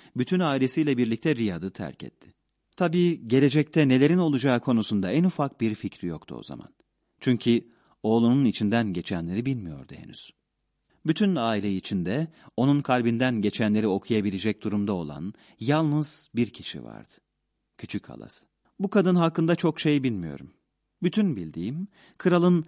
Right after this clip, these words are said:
gençlik günlerini andığı her zaman ondan büyük bir saygıyla söz ettiğidir. Sanıyorum beni kendi çocuklarından daha çok severdi. Yalnız olduğumuz zaman beni kucağına alır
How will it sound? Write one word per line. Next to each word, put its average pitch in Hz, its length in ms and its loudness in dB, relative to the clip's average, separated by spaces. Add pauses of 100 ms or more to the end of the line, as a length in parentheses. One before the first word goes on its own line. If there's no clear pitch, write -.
(220)
gençlik 139 480 2
günlerini 151 460 4
andığı 123 520 2
her 131 220 2
zaman 120 520 -4 (300)
ondan 131 500 2 (300)
büyük 156 320 2
bir 131 160 4
saygıyla 113 560 0
söz 85 220 -8
ettiğidir. - 580 -16 (1000)
Sanıyorum 185 600 2 (360)
beni 180 260 4
kendi 160 260 2
çocuklarından 131 800 2
daha 104 200 -2
çok - 220 -12
severdi. 57 420 -12 (800)
Yalnız 151 340 0
olduğumuz 143 440 0
zaman 87 360 -6
beni 135 160 2
kucağına 98 560 0
alır 98 460 -14